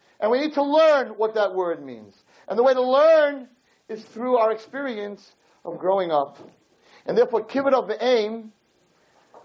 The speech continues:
honoring, and I'm not giving a shit tonight in Kibbud Av V'Aim, I don't totally abuse you. But Kibbud Av V'Aim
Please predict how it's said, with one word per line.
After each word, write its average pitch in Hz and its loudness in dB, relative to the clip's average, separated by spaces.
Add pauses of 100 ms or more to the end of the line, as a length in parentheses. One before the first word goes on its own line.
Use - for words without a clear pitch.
honoring, 233 2
and 196 -4
I'm 196 0
not 208 -2
giving 202 -6
a 185 -4
shit 180 -2
tonight 165 0
in 156 -8
Kibbud 151 -2
Av 147 2
V'Aim, 175 4
I 151 0
don't 139 -2
totally 151 0
abuse 110 -8
you. 143 -6 (640)
But 170 0 (140)
Kibbud 254 4
Av 240 2
V'Aim 247 0